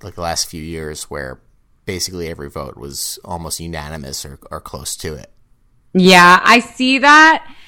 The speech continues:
Speaker 2: but I just love, I like the concrete numbers, because then people can really target, 'cause they still don't know who it is,
Speaker 1: Mm-hmm.
Speaker 2: you know?
Speaker 1: Yeah.
Speaker 2: And so they can still go, I like that, I like to see them go crazy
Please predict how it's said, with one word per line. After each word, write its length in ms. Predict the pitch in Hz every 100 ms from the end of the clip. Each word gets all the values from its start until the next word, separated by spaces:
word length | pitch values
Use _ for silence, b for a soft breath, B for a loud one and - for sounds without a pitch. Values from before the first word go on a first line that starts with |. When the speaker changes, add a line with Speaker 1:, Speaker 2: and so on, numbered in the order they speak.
| b -
Speaker 2:
but 100 | 240
I 100 | 254
just 260 | 294 -
love, 560 | 240 233 240 247 226 220 _
I 120 | 226 254
like 280 | 285 294
the 80 | 294
concrete 580 | - 240 240 240 247 196
numbers, 480 | 202 220 233 214 185
because 300 | 202 214 175
then 240 | 202 202
people 240 | 214 196 202
can 160 | 208
really 240 | 202 202 -
target, 480 | - 208 220 214
'cause 140 | - 208
they 160 | 277 330
still 240 | - 359
don't 160 | 359 247
know 140 | 214
who 240 | 208 247 214
it 80 | 175
is, 560 | 214 202 165 165 - - -
Speaker 1:
Mm-hmm. 300 | 117 101 87 _
Speaker 2:
you 180 | 185 196
know? 380 | 190 196 214 214 -
Speaker 1:
Yeah. 180 | 175 190
Speaker 2:
And 140 | 214
so 100 | 220
they 140 | 214
can 140 | 214 214
still 300 | - 240 226
go, 220 | 208 208 -
I 100 | 220
like 220 | 269 349 359
that, 140 | -
I 140 | 285 302
like 120 | 339
to 60 | 339
see 160 | 320
them 140 | 302 277
go 160 | 262
crazy 800 | 254 214 208 226 170 151 117